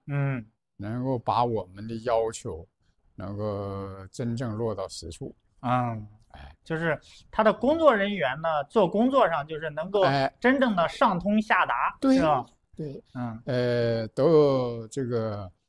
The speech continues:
Speaker 2: 服务都很周到，再一个就是安排的比较细。
Speaker 1: 嗯。
Speaker 2: 你比如说，做操，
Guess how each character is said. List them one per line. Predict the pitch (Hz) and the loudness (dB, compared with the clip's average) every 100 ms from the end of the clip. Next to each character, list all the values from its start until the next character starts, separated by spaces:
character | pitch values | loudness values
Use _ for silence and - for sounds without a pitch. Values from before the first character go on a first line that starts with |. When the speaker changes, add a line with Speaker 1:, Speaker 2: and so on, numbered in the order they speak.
| _ _ | _ _
Speaker 2:
服 | - 151 | -6 -2
务 | 190 | 0
都 | 160 | 2
很 | 170 143 113 | 0 -2 -4
周 | 120 | -4
到， | 117 120 107 | 0 -2 -2
再 | - 156 | -2 0
一 | 135 | 0
个 | 131 | -2
就 | 123 120 | -4 -6
是 | - 123 - | -6 -8 -2
安 | 143 143 139 | 2 2 0
排 | 135 | -2
的 | 127 | -2
比 | 117 123 | -4 -4
较 | 117 | -4
细。 | 98 - 147 - _ _ - | -4 -4 -4 -4 _ _ -4
Speaker 1:
嗯。 | 139 135 113 - _ _ _ | 0 0 -2 -10 _ _ _
Speaker 2:
你 | 120 | -4
比 | 123 | 0
如 | 113 | 0
说， | 107 127 110 104 - _ _ _ _ - - _ | -2 0 2 2 -2 _ _ _ _ -20 -20 _
做 | - 151 | -4 -2
操， | 110 - 117 104 92 | -2 -2 -2 0 -2